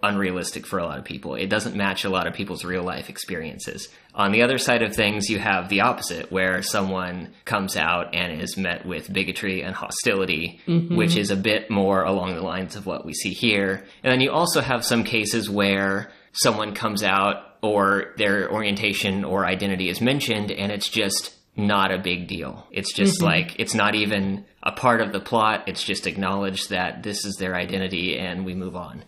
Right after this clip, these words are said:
Speaker 2: Mm-hmm.
Speaker 1: kind of a thing. And we've seen differences here and there. In this case, Darren and Cash are in a relationship, and Darren is getting really frustrated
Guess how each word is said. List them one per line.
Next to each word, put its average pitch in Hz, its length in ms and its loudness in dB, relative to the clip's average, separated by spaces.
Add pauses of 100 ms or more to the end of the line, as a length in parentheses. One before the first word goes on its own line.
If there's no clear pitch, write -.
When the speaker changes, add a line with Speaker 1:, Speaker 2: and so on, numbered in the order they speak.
(100)
Speaker 2:
Mm-hmm. 190 260 4
Speaker 1:
kind 98 200 0
of 92 60 -8
a 95 60 -4
thing. 71 360 -2 (260)
And 107 300 4
we've 123 180 2
seen 165 480 2 (200)
differences 110 540 2
here 98 180 2
and 90 160 -2
there. 67 180 2
In 113 160 0
this 151 180 4
case, 113 640 2 (260)
Darren 131 300 6
and 113 100 4
Cash 101 340 2
are 101 100 4
in 95 100 0
a 92 60 0
relationship, 101 840 2
and 90 580 0 (220)
Darren 120 380 6
is 101 160 2
getting 101 260 2
really 90 220 0
frustrated - 720 -4